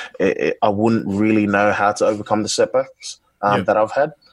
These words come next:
Speaker 2: Yeah.
Speaker 1: Um, so just keep, like, like I said, it just kept th-, things in place and simple and,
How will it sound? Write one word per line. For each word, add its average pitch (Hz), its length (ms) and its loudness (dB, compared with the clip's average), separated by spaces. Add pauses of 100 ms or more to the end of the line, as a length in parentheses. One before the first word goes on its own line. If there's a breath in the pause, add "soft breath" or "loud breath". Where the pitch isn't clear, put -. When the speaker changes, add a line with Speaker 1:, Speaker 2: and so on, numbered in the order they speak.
(320 soft breath)
Speaker 2:
Yeah. 95 480 2
Speaker 1:
Um, 92 220 -4
so 92 680 0
just - 240 -8
keep, 117 240 -2
like, 104 180 0
like 101 200 2
I - 20 -10
said, 71 200 -6
it 95 120 -6
just - 180 -6
kept - 360 -4
th-, - 180 -10
things 104 440 -4
in 101 160 -6
place 110 520 0
and 101 180 -10
simple 107 560 0
and, 98 300 -4